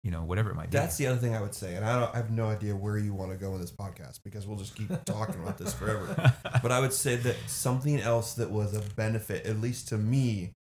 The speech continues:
Speaker 2: I think it was to the other guys as well, is that if you were to identify us on, like, a theological spectrum
Speaker 1: Mm-hmm.
Speaker 2: or, um, churches, church communities where we were involved in connecting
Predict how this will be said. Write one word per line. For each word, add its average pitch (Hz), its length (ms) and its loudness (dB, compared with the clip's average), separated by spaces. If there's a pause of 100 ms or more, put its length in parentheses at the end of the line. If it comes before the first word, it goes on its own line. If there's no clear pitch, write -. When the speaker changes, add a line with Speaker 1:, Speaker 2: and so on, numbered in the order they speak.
(300)
Speaker 2:
I 151 160 -6
think 185 260 -2
it 151 60 0
was 127 240 2
to 113 80 -2
the 110 40 4
other 104 140 0
guys 107 220 -4
as 104 120 -8
well, 113 320 2 (580)
is 117 180 0
that 110 120 0
if 110 140 0
you 123 240 4
were 139 200 6
to 107 580 -2 (220)
identify 117 880 -2
us 127 320 -6
on, 110 140 -2
like, 107 220 -4
a 104 60 -10 (140)
theological 131 720 -2
spectrum 175 680 -2
Speaker 1:
Mm-hmm. 113 240 6 (260)
Speaker 2:
or, 101 480 0 (480)
um, 139 280 -8 (100)
churches, 143 500 0
church - 280 -2
communities 135 460 0
where 117 140 2
we 120 160 2
were 113 160 0
involved 113 440 0
in 107 60 -2
connecting 113 400 -2